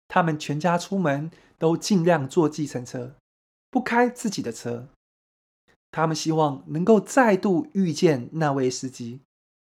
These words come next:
橘子想要当面跟他道谢，请司机和他的先生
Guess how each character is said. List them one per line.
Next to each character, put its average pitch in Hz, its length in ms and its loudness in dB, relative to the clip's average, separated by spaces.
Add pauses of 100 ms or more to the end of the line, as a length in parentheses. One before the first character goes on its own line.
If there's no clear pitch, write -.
(140)
橘 151 200 -2
子 139 300 0 (180)
想 135 300 -6
要 160 460 2
当 180 220 4
面 185 420 2 (160)
跟 156 180 0
他 156 380 0
道 139 180 2
谢， 131 340 -6 (680)
请 185 220 0
司 277 200 4
机 277 420 6
和 156 280 -2
他 165 200 -2
的 156 100 0
先 139 200 -6
生 139 280 -8